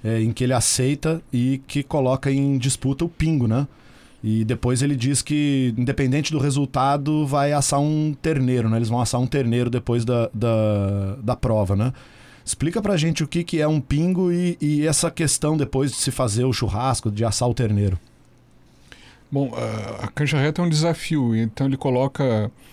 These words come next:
Speaker 2: é, o s-, o seu próprio cavalo, o pingo é o cavalo, que é o seu cavalo do andar,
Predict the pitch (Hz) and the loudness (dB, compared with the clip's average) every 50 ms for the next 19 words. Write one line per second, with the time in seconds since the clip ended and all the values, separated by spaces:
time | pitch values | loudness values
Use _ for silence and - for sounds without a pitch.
0 | - - - - - - - - - - 104 101 104 101 104 101 104 113 - 123 | -20 -20 -20 -20 -20 -20 -20 -16 -10 -6 -4 -2 0 0 0 -2 -2 -4 -6 -6
1 | 117 - - - - - - 110 - - 143 131 - - 147 147 165 - - - | -8 -8 -10 -10 -8 -6 -6 -6 -4 -4 -4 -4 -2 -2 -2 0 -2 -2 -2 -2
2 | 139 120 107 110 107 104 101 101 - - - 139 143 151 143 127 113 110 - - | -2 0 0 2 2 0 0 -2 -6 -6 -4 -2 0 0 2 0 0 0 0 -2
3 | 127 120 110 117 123 143 147 131 - - 110 101 - 120 110 - 113 113 113 113 | -2 0 0 2 2 2 0 -2 -2 -4 -6 -4 -4 -4 -4 -2 0 0 0 0
4 | 110 113 120 113 110 104 110 117 131 139 | 0 2 2 2 2 2 2 2 0 0